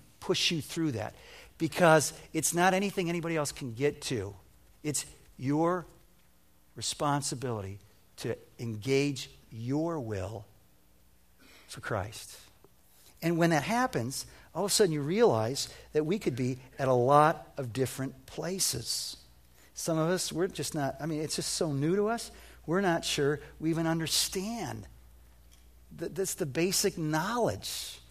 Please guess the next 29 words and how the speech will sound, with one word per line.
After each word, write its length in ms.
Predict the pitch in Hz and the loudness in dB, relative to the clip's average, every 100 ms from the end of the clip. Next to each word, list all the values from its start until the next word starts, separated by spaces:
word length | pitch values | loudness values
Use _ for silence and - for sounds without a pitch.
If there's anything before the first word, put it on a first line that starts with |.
| - - | -12 -2
And 100 | 170 | 0
you 80 | |
need 140 | 214 208 | 2 4
to 60 | |
know 460 | 185 139 113 147 208 - - - | 4 8 8 8 4 -6 -18 2
that, 380 | 175 160 - - - - | 8 8 6 -12 -20 -4
that 180 | 180 185 | 0 2
that's 280 | 196 220 - | 4 4 6
why 180 | 202 202 | 8 10
we 140 | 202 | 8
do 160 | 175 175 | 6 6
a 20 | |
class 400 | - 202 180 - | 6 6 8 6
here 140 | 185 | 4
called 300 | 139 170 143 - | 2 4 4 4
Alpha. 500 | 165 165 - 110 101 - - - - - - - | 4 6 4 0 -4 -6 -20 -20 -20 -20 -12 2
And 240 | 175 170 | 4 6
it 140 | 190 185 | 4 4
started 400 | - 226 226 220 | 8 12 12 12
last 300 | 202 208 202 | 8 8 6
Monday. 240 | 214 214 | 2 2
You 120 | 214 | 0
can 140 | 214 123 | -2 0
jump 320 | 165 190 - | 4 4 2
into 220 | 185 135 | 2 2
it 100 | 107 - - | 0 -4 -14
tomorrow, 500 | - 160 143 131 95 - | 0 6 6 6 0 2
real 240 | 185 170 | 8 8
easy. 320 | 170 139 107 | 8 4 0